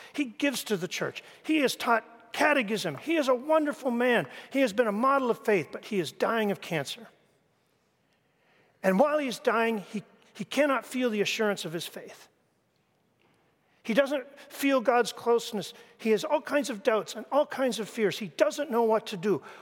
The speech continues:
What should I say to him, Domine? What should I say to him, Doctor Plantinga?" And Neil paused for a second and said, "I would tell him to rest in the cradle of God's grace."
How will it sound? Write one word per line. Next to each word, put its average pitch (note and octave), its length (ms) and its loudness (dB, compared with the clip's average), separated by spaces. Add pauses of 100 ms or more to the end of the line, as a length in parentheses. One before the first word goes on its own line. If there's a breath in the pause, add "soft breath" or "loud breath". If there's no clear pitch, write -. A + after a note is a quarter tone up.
What E4+ 220 2
should - 180 0
I B3 100 4
say F#3+ 300 0
to - 140 -12
him, C3 340 -8
Domine? D3 400 0
What D#4+ 180 2
should C#4 200 2
I G#3 60 0
say F#3+ 260 0
to D3 100 -8
him, C3+ 120 -10
Doctor C#3 340 -4
Plantinga?" B2+ 460 -6 (2250 soft breath)
And E3 120 -4
Neil E3+ 180 4
paused G3 540 2
for F#3+ 160 -2
a - 20 -2
second D#3 540 0 (400)
and D3 160 -6
said, C3+ 420 -2 (1600 soft breath)
"I D#3+ 140 2
would F3 180 -2
tell D#3 240 0
him C#3+ 200 -4
to C#3+ 160 -12
rest D3+ 580 -2
in D#3 80 -8
the C#3 80 -8
cradle C#3 440 -6
of C3 120 -14
God's A#2 340 -8
grace." - 600 -16